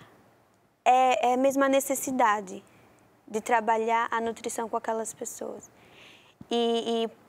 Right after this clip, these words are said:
pronto, só por uma falta de, de, de op-, oportunidade, porque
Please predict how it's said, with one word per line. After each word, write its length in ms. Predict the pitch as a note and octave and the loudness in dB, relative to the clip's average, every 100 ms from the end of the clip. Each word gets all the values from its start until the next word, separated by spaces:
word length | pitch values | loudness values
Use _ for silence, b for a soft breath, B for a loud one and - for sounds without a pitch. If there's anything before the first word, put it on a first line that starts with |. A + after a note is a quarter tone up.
| - - | -20 -2
pronto, 340 | A#3+ C4+ C4+ A3+ | 2 4 2 2
só 160 | B3 A3+ | 2 4
por 200 | A#3+ A#3+ | 2 0
uma 200 | A#3+ A#3+ | 0 2
falta 420 | A#3+ A3+ A3 A#3 | 2 2 0 -4
de, 560 | G#3 A3+ A3+ A3 G#3+ - - _ _ _ _ _ _ _ - - | -4 -4 -2 -2 -4 -10 -20 _ _ _ _ _ _ _ -18 -10
de, 720 | G#3 A3+ A3+ A3 G#3+ G#3 G3 G3+ G#3 | -6 -2 -2 0 0 -2 -4 -8 -8
de 240 | A3 A3 | -2 0
op-, 120 | A3 - - | 0 -4 -2
oportunidade, 920 | A3+ A#3 A#3 B3 B3 A#3+ B3 B3+ D4 C4 | 0 2 0 0 -2 2 4 4 2 -2
porque 460 | A#3 - A#3 G#3+ | -6 -6 -4 -6